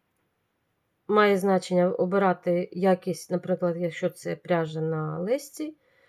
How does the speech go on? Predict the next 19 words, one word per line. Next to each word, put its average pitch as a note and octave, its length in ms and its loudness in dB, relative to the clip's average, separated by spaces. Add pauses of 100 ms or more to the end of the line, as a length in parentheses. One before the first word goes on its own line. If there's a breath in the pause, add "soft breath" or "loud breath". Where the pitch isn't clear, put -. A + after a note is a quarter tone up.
(240 soft breath)
то F3+ 120 -2
має F#3 320 2
значення A#3 720 0 (520)
з'єднання F#3 580 0
спиці F3+ 420 -10
з D#3 160 -12
лескою. D#3+ 560 -14 (760)
А F#3+ 260 0
ціновий G3+ 420 2
сегмент C4+ 680 0 (540)
значення, G#3 480 -4
як G3 140 -4
на G3 120 -2
мене, F#3 280 -2
не A#3+ 180 -4
має. F#3+ 540 -8 (1700)
Я A#3+ 220 8
в'яжу F#3+ 300 4
спокійно D#3 840 -6